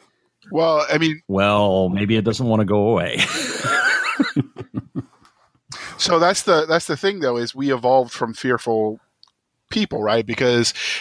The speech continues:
Speaker 1: if you're sitting at the campfire in the, as a prehistoric man and, "Oh my God, is that a mountain lion? Let me run." Well, if you're wrong, you just, you just ran a little bit. If you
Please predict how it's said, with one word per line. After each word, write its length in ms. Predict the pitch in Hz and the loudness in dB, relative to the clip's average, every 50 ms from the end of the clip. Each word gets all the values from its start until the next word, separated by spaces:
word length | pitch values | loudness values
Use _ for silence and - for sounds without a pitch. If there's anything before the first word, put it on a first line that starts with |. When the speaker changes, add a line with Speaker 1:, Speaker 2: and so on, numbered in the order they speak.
| - | 0
Speaker 1:
if 140 | - 127 - | 0 0 2
you're 100 | 156 147 | 2 2
sitting 340 | - - 180 165 165 160 156 | 4 4 4 4 4 4 2
at 100 | 139 - | 2 2
the 80 | 147 | 0
campfire 600 | - - 170 160 160 - - 151 139 135 131 127 | 2 4 2 2 2 0 0 2 2 4 4 4
in 120 | 127 127 123 | 2 2 0
the, 100 | 123 117 _ _ - | -2 -4 _ _ -8
as 120 | 135 117 113 | -8 -6 -6
a 40 | 117 | -6
prehistoric 560 | - - 147 139 131 - - 139 127 120 - | -4 -2 0 0 0 2 2 0 0 0 0
man 320 | 123 131 139 147 139 127 | 0 2 2 2 2 2
and, 240 | 120 113 113 113 120 _ - | 0 -2 -4 -4 -8 _ -4
"Oh 140 | 123 131 | -2 0
my 160 | 131 135 131 120 | 0 0 0 2
God, 220 | 123 120 127 127 | 2 2 2 2
is 100 | 120 110 | 0 0
that 160 | - 120 120 | 2 2 2
a 80 | 117 110 | 2 0
mountain 360 | 110 120 131 165 185 156 123 | 0 0 0 2 2 0 0
lion? 280 | 117 113 113 117 113 110 | 2 2 2 2 0 -2
Let 180 | 113 110 - | -2 -2 -2
me 240 | 120 120 117 113 113 | -2 -4 -2 -2 -2
run." 460 | 110 120 185 220 180 139 131 127 131 - - - - - - - - | 0 0 2 2 2 2 0 -2 -6 -8 -12 -16 -14 -14 -14 -12 -4
Well, 100 | - 151 | -2 -2
if 120 | 151 - 165 | 0 2 2
you're 80 | 143 | 2
wrong, 420 | 135 147 185 208 160 135 131 127 117 | 2 4 2 2 2 2 0 0 -2
you 120 | 131 131 | -6 -4
just, 240 | 131 120 - - - _ - | -4 -4 -4 -6 -10 _ -12
you 80 | 117 107 | -10 -8
just 180 | 101 - - | -6 -4 0
ran 200 | 131 143 156 139 | 2 4 4 4
a 40 | 117 | 4
little 160 | 104 104 98 | 0 -2 -4
bit. 220 | 95 - 95 104 - - - - - - _ _ _ | -4 -6 -6 -6 -6 -10 -12 -12 -14 -18 _ _ _
If 280 | - 147 147 139 - 143 | 0 0 0 0 0 -2
you 420 | 143 143 139 135 135 135 131 127 | 0 2 2 4 4 2 2 0